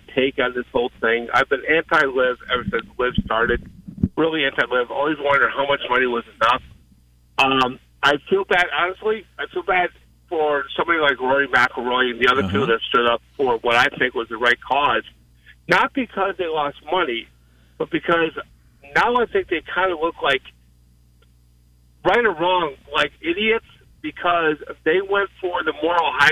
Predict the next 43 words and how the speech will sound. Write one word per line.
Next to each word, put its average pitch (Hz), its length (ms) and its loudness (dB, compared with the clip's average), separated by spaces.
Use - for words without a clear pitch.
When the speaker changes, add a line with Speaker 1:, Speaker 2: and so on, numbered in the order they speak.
Speaker 1:
ground 170 360 2
and 147 380 0
the 147 80 -10
P 165 200 0
G 170 200 2
A 170 160 2
decided, 151 540 -2
okay, 151 300 -6
the - 120 -12
moral 147 200 0
high 143 160 2
ground 135 360 0
isn't 123 300 -6
that 123 140 4
important. 120 520 -4
Um, 123 580 0
I 143 320 4
am 135 80 0
very 165 440 2
upset. 147 640 0
I 147 80 4
don't 202 180 4
know. 185 120 -2
I 156 120 2
don't 196 180 2
know 190 180 0
if 170 140 -8
I 156 180 4
was 175 260 -4
one 160 120 -2
of 160 60 -6
those 160 260 0
people, 135 360 -2
what 147 160 4
I 131 100 4
would 131 180 0
do. 131 220 0
Obviously, 151 400 0
you 196 60 0
gotta 185 180 0
play 190 160 0
golf. 117 340 -2
Obviously, 156 420 0